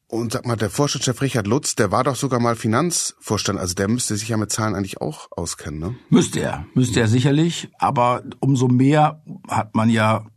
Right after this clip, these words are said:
Speaker 2: entweder dieses befremdliche Gefühl, sie können's doch nicht.
Speaker 1: Mhm.
Speaker 2: Oder, was das eine nicht ersetzt, aber vielleicht nochmal ergänzt, sie spielen sehr taktisch.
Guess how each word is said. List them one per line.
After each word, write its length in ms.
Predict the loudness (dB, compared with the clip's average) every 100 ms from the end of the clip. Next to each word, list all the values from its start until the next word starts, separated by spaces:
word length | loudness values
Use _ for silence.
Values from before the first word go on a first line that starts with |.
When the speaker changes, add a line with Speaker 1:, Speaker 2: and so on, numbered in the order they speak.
| -4
Speaker 2:
entweder 640 | -2 0 0 2 0 -2 _ _ -20 -20 -8
dieses 260 | -2 0 0
befremdliche 560 | -4 0 0 0 -2 0
Gefühl, 560 | 0 2 2 4 0 -4 _ -2
sie 140 | 0
können's 340 | 2 4 2
doch 220 | 2 0 2
nicht. 400 | 2 0 -6 -12
Speaker 1:
Mhm. 280 | -6 -6 -6 -10 -18 -2 4
Speaker 2:
Oder, 600 | 6 6 6 4 0 -4
was 920 | -6 -6 -2 0 0 0 -4 -8 -12 -20 _ -12
das 640 | -10 -8 -8 -8 -4 -2
eine 380 | 0 2 4 2 -2 -10 _
nicht 460 | -20 -6 0 2 2
ersetzt, 480 | 2 0 0 -4 -10 -10
aber 220 | -4 -2
vielleicht 280 | 0 0 0
nochmal 200 | 2 2
ergänzt, 520 | 0 2 2 0 -4
sie 480 | -6 0 2 4 2 -2
spielen 440 | -4 2 4 4
sehr 160 | 4 2
taktisch. 560 | 0 -2 -4 -6 -6